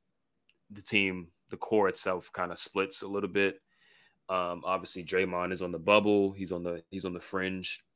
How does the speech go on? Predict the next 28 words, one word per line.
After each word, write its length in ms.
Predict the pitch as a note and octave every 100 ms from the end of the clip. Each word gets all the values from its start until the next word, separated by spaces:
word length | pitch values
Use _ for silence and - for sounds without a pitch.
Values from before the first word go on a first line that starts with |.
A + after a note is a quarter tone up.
| _ _ _ -
Um, 320 | F#2 E2+ F2
whether 200 | F2+ F#2
or 20 |
not 140 | F2 F2
he 80 | F#2+
wants 200 | F#2 -
to 60 |
accept 320 | F2 - F#2
his 100 | F2
player 300 | - G#2 G#2
option, 400 | F#2 G2 - G2+
whether 160 | F#2+ F#2
or 40 |
not 320 | F2+ F2 F2+ -
they 100 | F2+
decide 440 | F2+ G2 F2+ F2+
to 340 | - F#2 F2+ - _ _ -
trade 320 | - F#2 G2
him 320 | A2 A#2 A#2+ -
once 240 | F#2 F#2+
he 220 | G#2 G2+
accepts 320 | F#2 - G#2
his 100 | G#2+
player 280 | - A2 A2
option. 420 | F#2+ G#2 - A2+ A#2 _ _ _ _ _ _ _ - -
Um, 300 | G2+ G2+ G2 G2
Bob 280 | F#2+ G2 F#2
Myers 720 | F#2 F#2+ G2+ G#2+ G2 - -